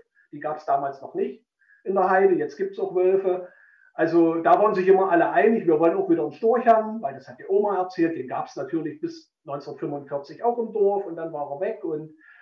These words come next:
äh, und was braucht man für so einen Storch, wenn er noch nicht da ist? Man bietet ihm ein Bett an, also eine Nisthilfe.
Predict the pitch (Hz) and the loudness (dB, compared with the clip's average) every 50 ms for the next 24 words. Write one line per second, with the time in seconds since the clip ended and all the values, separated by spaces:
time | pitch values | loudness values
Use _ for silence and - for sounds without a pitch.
0 | - - - - - 160 160 165 165 180 185 - 165 156 - - 175 170 - 269 | -20 -20 -12 -6 -2 0 2 4 4 2 2 0 -2 -2 -4 -2 2 4 4 4
1 | 262 - - 240 233 233 233 - 220 196 196 208 208 196 - - 185 185 196 208 | 4 2 2 2 2 2 2 2 4 4 6 6 4 2 4 6 6 6 6 6
2 | 208 196 - - - - _ _ _ _ _ _ _ 151 143 135 131 127 127 - | 2 0 0 -4 -10 -18 _ _ _ _ _ _ _ -8 -8 -6 -8 -8 -6 -4
3 | 185 233 226 - - 226 196 196 190 185 170 - 180 165 143 135 175 - - - | -4 -4 -2 2 6 8 8 8 6 4 0 0 -2 -6 -6 -6 -4 -2 -2 -2
4 | - 160 143 139 135 - - 196 - - 160 180 196 202 196 190 170 160 151 151 | -2 -2 -6 -6 -2 2 2 2 2 0 -2 -2 -2 -2 -2 -4 -4 -4 -6 -6
5 | 139 131 127 127 143 147 - - - 156 147 143 143 - - 120 113 - | -8 -10 -10 -10 -10 -12 -14 -14 -12 -10 -8 -8 -8 -10 -10 -14 -16 -18